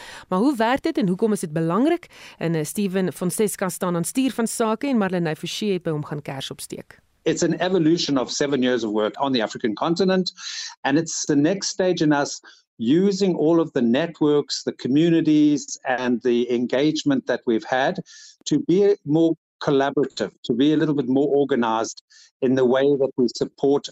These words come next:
Speaker 2: African state authorities and other communities to improve their forensic capacity. It's working with other agencies, international agencies, regional groups, et cetera,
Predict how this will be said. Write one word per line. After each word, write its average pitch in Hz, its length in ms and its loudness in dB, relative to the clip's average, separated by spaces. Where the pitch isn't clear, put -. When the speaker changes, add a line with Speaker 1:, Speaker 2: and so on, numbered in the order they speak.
Speaker 2:
African 127 400 -2
state 120 360 -2
authorities 117 680 0
and 110 120 -2
other 113 280 0
communities 117 640 2
to 139 140 2
improve 135 500 2
their 120 240 0
forensic 113 420 0
capacity. - 580 -6
It's 170 200 0
working 165 380 2
with 143 180 0
other 143 220 -2
agencies, 139 580 0
international 117 600 0
agencies, 139 720 0
regional 143 420 2
groups, 135 320 0
et - 80 -4
cetera, 131 340 0